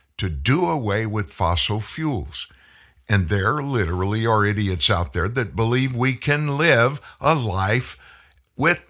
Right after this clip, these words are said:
no fossil fuel energy whatsoever. So I told you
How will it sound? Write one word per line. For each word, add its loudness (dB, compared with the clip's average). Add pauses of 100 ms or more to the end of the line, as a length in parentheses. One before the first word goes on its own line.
no 2
fossil 0
fuel -2
energy -4
whatsoever. -4 (1800)
So 0
I -4
told -4
you 0